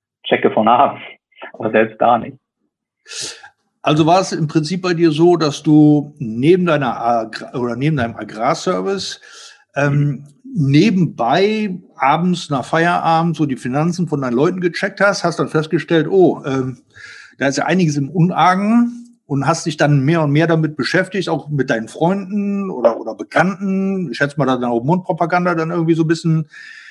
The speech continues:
Speaker 2: mitgespielt hat und plötzlich, ähm, ja, hast du damit dann auch angefangen,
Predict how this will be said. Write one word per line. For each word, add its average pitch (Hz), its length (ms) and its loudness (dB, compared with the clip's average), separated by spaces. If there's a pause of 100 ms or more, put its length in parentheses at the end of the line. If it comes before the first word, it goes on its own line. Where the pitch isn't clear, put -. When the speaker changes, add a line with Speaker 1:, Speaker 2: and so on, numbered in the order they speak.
(120)
Speaker 2:
mitgespielt 156 560 2
hat 160 140 0
und 127 100 -4
plötzlich, 151 440 0
ähm, 135 480 0 (720)
ja, 101 240 2
hast 135 160 -2
du 151 60 2
damit 156 340 2
dann 160 140 0
auch 175 160 2
angefangen, 123 760 -2